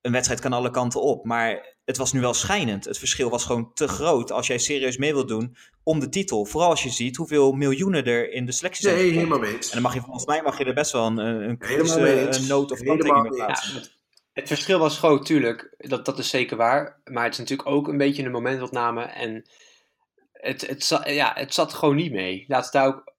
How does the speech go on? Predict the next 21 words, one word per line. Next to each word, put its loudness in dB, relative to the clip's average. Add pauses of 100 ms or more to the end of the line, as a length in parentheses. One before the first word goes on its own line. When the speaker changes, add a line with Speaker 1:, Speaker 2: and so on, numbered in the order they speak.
Speaker 3:
ook -6
eerlijk 0
over -2
zijn. 0
Het -8
is -8
niet -2
zo 4
dat -2
als -4
deze -2
wedstrijd, -4
eh, -10
tien -4
keer -4
wordt -6
gespeeld, -2
dat -4
het -14
elke -2
keer -4